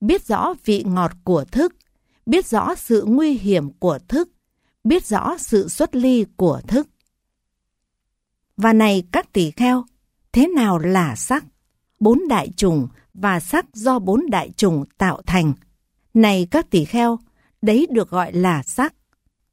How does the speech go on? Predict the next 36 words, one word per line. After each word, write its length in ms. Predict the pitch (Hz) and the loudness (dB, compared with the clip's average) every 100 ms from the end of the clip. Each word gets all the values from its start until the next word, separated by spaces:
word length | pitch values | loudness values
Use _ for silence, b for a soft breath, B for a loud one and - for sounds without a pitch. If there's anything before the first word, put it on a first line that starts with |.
| _ | _
Do 200 | - 262 | -4 -2
các 220 | 269 339 - | 0 -2 0
món 200 | 220 262 | 0 2
ăn 260 | 277 269 | 0 0
tập 240 | 240 185 - | 0 -4 -4
khởi 380 | - 196 156 139 - | -4 -2 -2 -6 -4
nên 280 | 214 269 240 | 0 2 2
sắc 380 | - 302 - - | 0 -4 -4 -4
tập 160 | 180 - | -4 -4
khởi. 380 | 185 170 127 - _ _ _ _ _ _ | -2 -2 -2 -10 _ _ _ _ _ _
Do 220 | - 262 | -2 0
các 260 | 254 320 349 | 2 -2 2
món 200 | 214 247 | 2 2
ăn 320 | - 269 233 | 2 2 2
đoạn 300 | 185 175 - | 0 -2 -6
diệt 260 | 160 180 175 - | -2 0 0 -4
nên 280 | 208 262 240 | 2 4 4
sắc 240 | 214 294 359 | 0 -4 -6
đoạn 380 | 175 170 143 151 | -4 -4 -4 -4
diệt. 220 | 170 156 - _ _ _ _ _ | -4 -4 -8 _ _ _ _ _
Đây 220 | - - | -2 0
là 160 | 226 196 | 2 -2
con 260 | 165 269 226 | -2 -2 0
đường 240 | 196 160 | 0 -2
thánh 260 | - 214 294 | -4 -2 0
đạo 220 | 208 - - | -2 -4 -4
tám 300 | 185 233 311 | -2 0 0
ngành 280 | 196 165 143 | 0 -2 -4
đưa 220 | - 269 | 0 2
đến 240 | 233 185 269 | 2 2 0
sắc 280 | - 339 - | -4 -8 -6
đoạn 360 | 175 170 143 | -4 -4 -4
diệt, 240 | 156 175 151 _ _ _ _ | -2 -2 -2 _ _ _ _
tức 160 | - 370 | -4 -2
là 160 | 220 160 | 0 0
chánh 340 | - 185 240 | -2 -2 -2